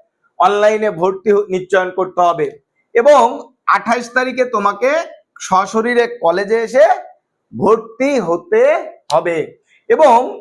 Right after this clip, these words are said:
ঊনত্রিশ তারিখে তোমার, সরি, আহ, ফাইনাল লিস্ট পাবে আঠাশ তারিখে,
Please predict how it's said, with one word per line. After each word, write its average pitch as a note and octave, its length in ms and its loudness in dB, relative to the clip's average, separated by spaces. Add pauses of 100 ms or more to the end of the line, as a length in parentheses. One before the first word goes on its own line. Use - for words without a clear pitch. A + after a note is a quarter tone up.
(200)
ঊনত্রিশ B3 460 0 (100)
তারিখে G3+ 380 0 (380)
তোমার, G3 260 0 (920)
সরি, F#3 300 -2 (300)
আহ, E3+ 440 0 (160)
ফাইনাল A3 340 0
লিস্ট A#3+ 240 -8
পাবে B3 180 0 (160)
আঠাশ G3 360 0
তারিখে, A#3+ 380 -2